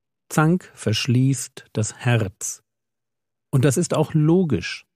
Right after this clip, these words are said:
Warum sollte ich mein Herz für jemanden öffnen, der kein Problem damit hat, mit Worten auf mich einzuprügeln? Sprüche achtzehn, Vers neunzehn.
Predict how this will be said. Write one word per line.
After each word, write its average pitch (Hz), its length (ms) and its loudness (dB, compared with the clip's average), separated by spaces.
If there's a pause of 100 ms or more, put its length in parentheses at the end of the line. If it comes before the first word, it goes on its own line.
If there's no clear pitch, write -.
(680)
Warum 196 340 4
sollte 175 300 4
ich 123 220 -2
mein 139 420 2
Herz 110 520 -4
für - 160 -2
jemanden 120 680 2
öffnen, 156 560 0 (500)
der 117 140 2
kein 170 520 0 (100)
Problem 123 600 2
damit 123 400 2
hat, - 300 -8 (420)
mit 107 300 -2
Worten 151 680 2 (120)
auf 113 420 -2
mich 127 420 0
einzuprügeln? 120 1200 -2 (1400)
Sprüche 156 420 0
achtzehn, 151 500 -2
Vers 143 260 -2
neunzehn. 113 720 -2